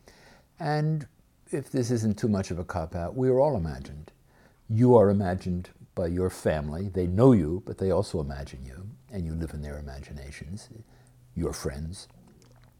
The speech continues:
I live in the imagination of the people I know.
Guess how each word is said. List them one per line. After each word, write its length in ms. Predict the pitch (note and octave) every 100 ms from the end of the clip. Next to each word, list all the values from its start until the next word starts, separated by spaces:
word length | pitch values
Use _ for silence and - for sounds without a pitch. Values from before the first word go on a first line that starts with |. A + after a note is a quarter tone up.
| - - - -
I 180 | G#2+ G#2+
live 280 | F#2 F2+
in 80 | F#2
the 100 | F#2
imagination 1040 | F#2 E2 E2 F2+ E2 E2 - G2+ F2+ F2 - - - - - - - -
of 140 | - F2+
the 80 | F#2
people 340 | B2 A2 A#2
I 140 | B2
know. 280 | A2+ - -